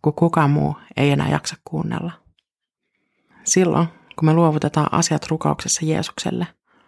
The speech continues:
huoli siirtyy hänen kannettavakseen. Ja Jeesuksen valta ulottuu sellaiseen, mihin me ei itse voida vaikuttaa. Meidän sydämiin tulee myös vähän tilaa toivolle,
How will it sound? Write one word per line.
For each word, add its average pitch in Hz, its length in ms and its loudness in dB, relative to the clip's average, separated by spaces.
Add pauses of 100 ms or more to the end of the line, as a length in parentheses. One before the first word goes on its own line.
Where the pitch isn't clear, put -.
(240)
huoli 190 300 4
siirtyy 156 460 -4
hänen 151 260 2
kannettavakseen. 170 840 -6 (1200)
Ja 170 60 2
Jeesuksen 175 580 2
valta 185 260 2
ulottuu 160 460 -2
sellaiseen, 170 560 -2 (760)
mihin 175 160 4
me 202 180 6
ei 180 280 2
itse 170 240 0
voida 151 300 -2
vaikuttaa. - 580 -6 (1400)
Meidän 196 160 4
sydämiin 175 480 2
tulee 151 200 0
myös 156 220 -2
vähän 151 160 0
tilaa 170 280 2
toivolle, 160 500 0